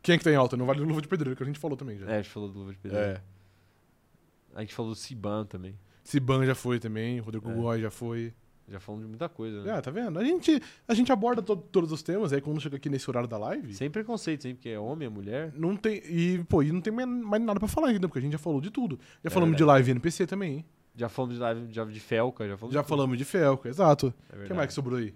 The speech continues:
Speaker 2: É verdade.
Speaker 1: Tá vendo? A gente, a gente é muito
Speaker 2: Não
Speaker 1: completo.
Speaker 2: sobrou nada, não sobrou nada. Ó, eu vou,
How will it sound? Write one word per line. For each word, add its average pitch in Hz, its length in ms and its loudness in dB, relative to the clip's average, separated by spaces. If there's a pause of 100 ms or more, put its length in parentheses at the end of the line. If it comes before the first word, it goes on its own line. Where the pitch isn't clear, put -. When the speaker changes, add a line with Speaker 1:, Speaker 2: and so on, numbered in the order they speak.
(140)
Speaker 2:
É 95 40 -18
verdade. 90 400 -14 (200)
Speaker 1:
Tá 190 80 -8
vendo? 233 200 -8
A 135 60 -4
gente, 214 220 -4
a 240 160 2
gente 214 180 2
é - 20 2
muito 240 220 4
Speaker 2:
Não 262 60 -2
Speaker 1:
completo. 147 220 4
Speaker 2:
sobrou 170 140 2
nada, 135 300 2
não 110 60 -8
sobrou 151 300 -6
nada. 120 220 -4
Ó, 196 160 6
eu 180 40 4
vou, 160 840 0